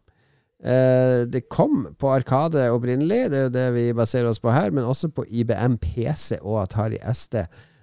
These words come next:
Og det er en combat flight simulator, eh,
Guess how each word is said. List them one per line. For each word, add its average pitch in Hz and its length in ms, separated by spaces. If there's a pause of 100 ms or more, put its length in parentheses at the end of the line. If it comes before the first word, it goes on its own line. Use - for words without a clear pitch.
(120)
Og 120 100
det 143 60
er 170 100
en 156 80
combat 185 380
flight 165 360
simulator, 95 760
eh, 98 840